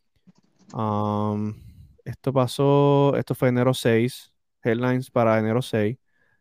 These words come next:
Literalmente en estos días pasó, eh, este evento allá en la Florida. So, estos miembros de, de la comunidad de, de law enforcement, policías allá en la Florida,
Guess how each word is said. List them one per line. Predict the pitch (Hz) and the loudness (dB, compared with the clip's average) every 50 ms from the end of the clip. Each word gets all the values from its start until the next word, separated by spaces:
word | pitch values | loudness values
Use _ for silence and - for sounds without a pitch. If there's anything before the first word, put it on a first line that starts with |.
| _ _ - | _ _ -6
Literalmente | 117 110 117 117 123 127 131 127 127 110 110 - _ _ _ _ _ _ _ _ | -2 0 0 2 2 0 0 2 2 0 0 -2 _ _ _ _ _ _ _ _
en | - 117 110 | -8 -6 -6
estos | 113 - - 123 113 | -4 -4 -4 -2 0
días | 120 120 110 104 | 2 2 2 0
pasó, | - 107 104 - 107 - _ _ | -2 -4 -4 -4 -6 -8 _ _
eh, | - 113 85 92 104 - | -6 -4 -4 -4 -4 -4
este | - 107 - - 120 | -6 -8 -2 0 0
evento | 110 107 110 113 107 - 107 | 2 2 2 0 0 0 2
allá | 101 104 | 2 2
en | 107 | 0
la | 110 107 | -2 -2
Florida. | - 123 117 110 110 107 101 98 98 - _ _ - - - _ _ | 0 0 0 2 2 2 2 0 -2 -4 _ _ -20 -20 -20 _ _
So, | - - - 127 113 | -4 0 2 4 4
estos | 120 127 - 165 165 | 4 4 4 4 4
miembros | 165 165 165 175 170 165 165 165 160 151 | 4 4 4 4 4 4 4 4 4 4
de, | 147 151 143 143 139 135 135 135 131 123 - - | 4 4 6 6 6 6 4 4 4 2 0 -4
de | - 123 117 127 123 123 120 117 120 113 | -10 -4 0 2 4 6 6 6 4 4
la | 113 - | 2 2
comunidad | - 117 117 120 117 117 117 117 117 120 | 0 -2 0 0 0 2 2 2 2 2
de, | 127 143 139 139 139 139 135 135 135 135 135 135 135 131 131 131 131 - _ _ _ _ _ _ _ _ _ _ _ _ _ _ _ _ _ _ _ _ | 2 2 2 4 4 4 4 2 2 2 2 2 2 2 0 0 -2 -6 _ _ _ _ _ _ _ _ _ _ _ _ _ _ _ _ _ _ _ _
de | - - 120 | -2 0 2
law | 113 117 120 131 | 4 4 4 4
enforcement, | 135 123 - 143 139 135 - 123 110 107 | 2 0 0 0 0 0 0 -4 -4 -4
policías | - 117 107 104 - 123 120 | -4 -4 -4 -4 -4 -4 -2
allá | 123 123 127 | 0 0 0
en | 123 | 0
la | 127 123 | 0 0
Florida, | 120 - 131 127 135 131 123 113 104 101 | 0 2 2 2 4 4 4 2 2 0